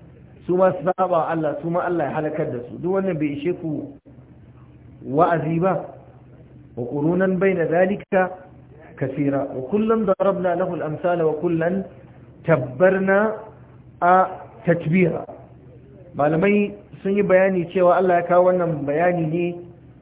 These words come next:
don ya fadakar da sauran al'ummomi, wato su fadaka kuma su jawo kansu kunne. Allah ya yi bayani al'umam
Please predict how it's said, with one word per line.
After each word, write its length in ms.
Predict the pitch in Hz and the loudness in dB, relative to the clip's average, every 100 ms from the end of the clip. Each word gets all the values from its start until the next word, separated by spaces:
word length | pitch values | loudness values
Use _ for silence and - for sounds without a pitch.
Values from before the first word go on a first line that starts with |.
| - - - - - - - - - - - - - - - - - - - - - - 135 | -20 -20 -20 -20 -20 -20 -20 -20 -20 -20 -20 -20 -20 -20 -20 -20 -20 -20 -20 -20 -20 -14 -4
don 180 | 175 190 | 0 0
ya 460 | 185 165 147 123 - - - - - - - | 2 0 0 -2 -8 -12 -18 -20 -20 -20 -2
fadakar 440 | 185 185 185 196 170 | 2 2 2 0 0
da 100 | 160 | -2
sauran 300 | 180 185 180 | 0 2 2
al'ummomi, 800 | 180 180 190 185 185 180 185 185 - - - - - - - - - - | 0 -2 -2 0 2 2 2 -2 -10 -20 -20 -20 -20 -20 -20 -20 -18 0
wato 520 | 151 156 151 143 139 - - | 0 2 0 0 -2 -6 -8
su 80 | 151 | -4
fadaka 760 | 156 151 185 - 190 185 185 - - - - - - - - - | 0 0 -2 2 4 4 2 -6 -18 -20 -20 -20 -20 -20 -20 -8
kuma 220 | - 185 175 | -2 0 0
su 60 | |
jawo 280 | 151 175 165 - | 2 4 4 2
kansu 360 | 180 - 147 - | -2 -2 -6 -4
kunne. 520 | 180 156 139 131 - - - _ - - - - - - - - - | 0 0 0 -6 -8 -18 -20 _ -20 -20 -20 -20 -20 -20 -20 -18 -2
Allah 220 | 170 185 | 2 4
ya 100 | 175 180 | 4 4
yi 80 | |
bayani 540 | 175 175 185 180 175 170 | 4 2 2 0 -4 -6
al'umam 680 | 151 151 151 196 185 165 | -6 -6 -4 -2 0 -2